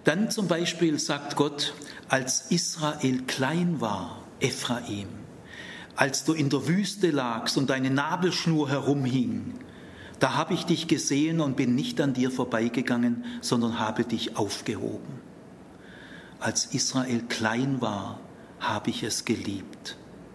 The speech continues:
Solche Sätze gibt's im Alten Testament. „So sprechen Jupiter und Zeus nicht.“ Und das Allerverblüffendste ist,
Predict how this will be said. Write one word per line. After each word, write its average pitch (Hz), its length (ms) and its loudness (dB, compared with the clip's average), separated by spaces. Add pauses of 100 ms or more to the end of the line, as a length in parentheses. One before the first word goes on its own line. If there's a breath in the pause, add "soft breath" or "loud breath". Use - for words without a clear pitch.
(500)
Solche 120 340 -2
Sätze 117 380 -4
gibt's - 260 -2
im 127 100 -2
Alten 117 240 0
Testament. 113 580 -2 (280 loud breath)
„So 120 280 2
sprechen 117 540 0
Jupiter 120 500 0
und 113 200 -4
Zeus 101 440 -4
nicht.“ - 360 -10 (1500 loud breath)
Und 135 200 6
das - 280 -2
Allerverblüffendste 151 1120 2
ist, - 500 0